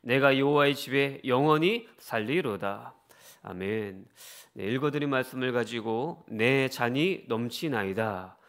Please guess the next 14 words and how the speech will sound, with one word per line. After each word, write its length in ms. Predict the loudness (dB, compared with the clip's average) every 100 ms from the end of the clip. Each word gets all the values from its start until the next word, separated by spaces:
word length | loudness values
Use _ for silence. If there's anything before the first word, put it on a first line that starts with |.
| -20 -8
라는 280 | -2 -2 0
말씀을 680 | -2 -2 -8 -6 -6 -6 -10 _
선포하도록 580 | -10 -4 -4 -2 -4 -6
하겠습니다. 720 | -6 -8 -8 -8 -8 -10 -14 _ _ _ _ _ _ -18 -18 -20 -18
어, 80 | -14
저희에게 800 | -4 -2 0 0 0 0 -2 -6 -16 _
이삼칠 640 | -4 -2 0 0 -2 -4 -4
시대에 460 | -6 -2 0 0
걸맞는 840 | 0 -2 0 0 0 0 0 -2 -2
영적 500 | -2 0 -2 -4 -4
감각이라는 880 | -10 -6 -2 0 -2 -4 -4 -4 -4
강단의 400 | -4 -2 -2 -2
말씀 340 | -2 -4 -8
주셨습니다. 800 | -8 -6 -6 -8 -10 -10 -12 -14